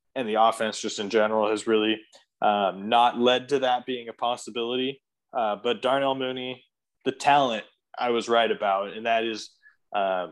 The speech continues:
that is really shown through, and he has the ability to really be a, a solid player for you in, uh, in real life and in fantasy. So,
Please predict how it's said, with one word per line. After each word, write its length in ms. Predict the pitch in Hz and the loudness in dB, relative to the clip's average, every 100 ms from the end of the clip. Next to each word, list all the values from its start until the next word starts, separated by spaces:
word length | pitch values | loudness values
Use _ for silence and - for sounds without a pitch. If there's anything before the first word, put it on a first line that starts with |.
| - | 2
that 160 | 127 | 4
is 120 | 127 | 4
really 240 | 113 131 127 | 4 4 2
shown 360 | - 127 117 110 | 0 -2 -2 -2
through, 280 | 117 110 107 _ - | 0 0 -2 _ -14
and 140 | 110 | -8
he 100 | 113 | -4
has 240 | 110 107 101 | -2 -2 -2
the 100 | 110 | -4
ability 420 | 92 104 104 101 | 0 0 0 -6
to 80 | 98 | -2
really 240 | 101 104 | 0 2
be 240 | 98 101 98 | 0 -2 0
a, 180 | 90 - _ _ _ 110 | -2 -6 _ _ _ -2
a 60 | |
solid 420 | - 120 113 113 | 2 4 4 4
player 280 | - 110 107 | 2 2 2
for 240 | - 110 104 | 0 -2 -2
you 220 | 104 107 - _ _ | -4 -8 -14 _ _
in, 380 | - 107 101 95 | -6 -6 -6 -4
uh, 240 | 90 92 - - | -2 0 -2 0
in 160 | 131 | 4
real 140 | 139 139 | 6 6
life 240 | 143 139 | 4 4
and 160 | 147 123 | 0 -2
in 100 | 101 | -4
fantasy. 580 | 104 95 - 92 92 _ - | -6 -6 -8 -8 -8 _ -12
So, 380 | - 202 98 | 0 0 0